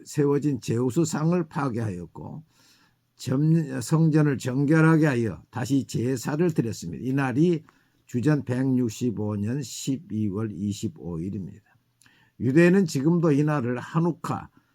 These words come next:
수전절로, 어, 지키고 있는 것입니다. 역사적으로 끝난 일을 이것을 엉뚱하게 계산을 해가지고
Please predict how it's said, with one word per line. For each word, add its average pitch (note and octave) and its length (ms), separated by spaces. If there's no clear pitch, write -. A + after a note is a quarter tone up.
수전절로, E3 1120
어, A2+ 200
지키고 G#2 640
있는 F#2+ 260
것입니다. - 380
역사적으로 F#3 880
끝난 F3 420
일을 B2 600
이것을 C3+ 320
엉뚱하게 F3 920
계산을 C#3+ 480
해가지고 G#2 720